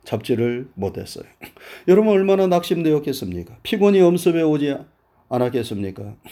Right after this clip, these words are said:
밤을 지새워도 풍성한 소득이 있으면 별로 피곤하지 않습니다. 가끔 방송에서 고기 잡는 어부들의 모습이 나옵니다.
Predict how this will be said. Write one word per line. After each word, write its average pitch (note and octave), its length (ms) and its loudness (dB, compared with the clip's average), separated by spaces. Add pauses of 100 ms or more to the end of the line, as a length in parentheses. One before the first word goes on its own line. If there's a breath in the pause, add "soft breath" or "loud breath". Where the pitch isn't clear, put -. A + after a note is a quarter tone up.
(400 loud breath)
밤을 A3 320 6
지새워도 G3+ 560 0
풍성한 A3 500 -4
소득이 G#3+ 360 -4
있으면 D3 600 -6 (600)
별로 C3+ 300 2
피곤하지 A#2+ 520 -2
않습니다. G2 580 -6 (2000 loud breath)
가끔 D#3 240 4
방송에서 D3 680 2
고기 C#3 240 0
잡는 C3 460 2
어부들의 B2+ 480 0
모습이 A2+ 400 -4
나옵니다. G2 640 -6